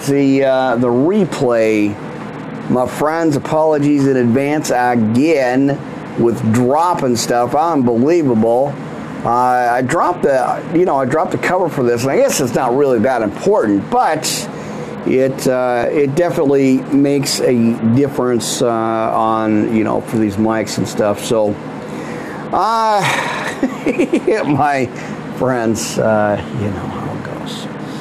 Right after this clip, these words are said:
All right, let's kick it off. Let's go ahead and go into, uh, Romans chapter one for our recap restart. Right, I think, I don't know. I never know. I wanna make sure I got everything going on right.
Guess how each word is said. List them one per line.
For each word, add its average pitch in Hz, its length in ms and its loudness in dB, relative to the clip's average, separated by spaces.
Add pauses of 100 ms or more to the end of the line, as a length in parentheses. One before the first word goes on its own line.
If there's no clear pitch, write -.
(240)
All 151 200 2
right, 123 160 2
let's 123 200 0
kick 123 220 -2
it 110 80 2
off. 101 220 0
Let's 98 160 0
go 101 200 2
ahead 98 200 0
and 90 160 0
go 123 200 2
into, 151 540 2
uh, 160 120 4
Romans 165 420 2
chapter 277 420 0
one 233 640 2
for 202 320 2
our 175 300 2 (440)
recap 117 680 0 (220)
restart. 101 720 -2 (1500)
Right, 190 760 -2 (140)
I 127 280 0
think, 117 640 0 (340)
I 101 220 0
don't 87 180 0
know. 95 180 -4
I 104 160 0
never 208 320 2
know. 131 360 2 (480)
I 101 200 0
wanna 110 220 0
make 113 160 0
sure 110 220 0
I 107 60 2
got 110 180 2
everything 104 340 2
going 98 300 0
on 92 180 0
right. 87 200 -2